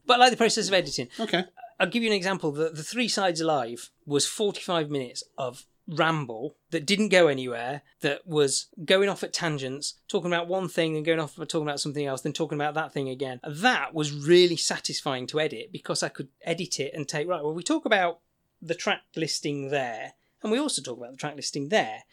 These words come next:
Speaker 1: So if I cut that bit there and put it there, that will go really well together and make it into a new. So some of that was nowhere near each other.
Speaker 2: Yeah.
Speaker 1: Managed to edit our forty-five minutes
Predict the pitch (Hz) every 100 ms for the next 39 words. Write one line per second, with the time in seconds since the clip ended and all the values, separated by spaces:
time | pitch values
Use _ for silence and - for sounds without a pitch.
0 | - - - 196 214 285 226 220 185 180
1 | 185 170 156 151 147 143 175 151 110 131
2 | 160 170 151 143 139 143 139 139 151 113
3 | 117 - 135 156 117 113 147 156 - 156
4 | 147 143 156 147 123 175 170 170 285 311
5 | 226 240 - _ - 170 220 214 196 208
6 | 196 170 180 240 254 127 - - 139 185
7 | - 110 - - - - 196 - 156 180
8 | 202 - 190 - - 156 151 151 -